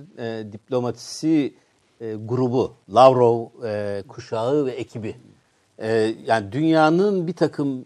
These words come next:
sorunlu bölgelerinde ve bu, e, liberal dünya düzeninden büyük rahatsızlık duyan,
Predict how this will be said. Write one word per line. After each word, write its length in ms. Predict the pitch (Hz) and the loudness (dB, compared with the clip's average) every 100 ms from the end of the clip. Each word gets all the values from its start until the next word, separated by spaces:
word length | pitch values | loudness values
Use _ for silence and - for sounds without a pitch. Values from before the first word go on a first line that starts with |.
| - | -18
sorunlu 580 | - - 117 131 170 139 | -16 -8 -6 -4 -6 -4
bölgelerinde 880 | 104 95 101 98 92 92 - 254 _ _ _ _ - | -6 -8 -12 -12 -14 -14 -14 -16 _ _ _ _ -6
ve 300 | 127 127 123 _ 139 | 0 0 -2 _ -4
bu, 300 | 139 127 - | -2 -2 -4
e, 60 | 120 113 113 53 - 107 110 | -6 -4 -6 -10 -14 -14 -8
liberal 460 | 113 131 135 147 139 | 2 6 8 6 6
dünya 440 | 127 127 143 151 | 0 0 2 0
düzeninden 720 | 113 101 104 101 101 151 214 117 | -2 -8 -8 -8 -10 -8 -8 -8
büyük 300 | 123 165 123 | -6 -6 -6
rahatsızlık 760 | 101 113 - 117 104 131 _ | -6 -8 -12 -14 -12 -14 _
duyan, 320 | 92 90 220 | -16 -14 -16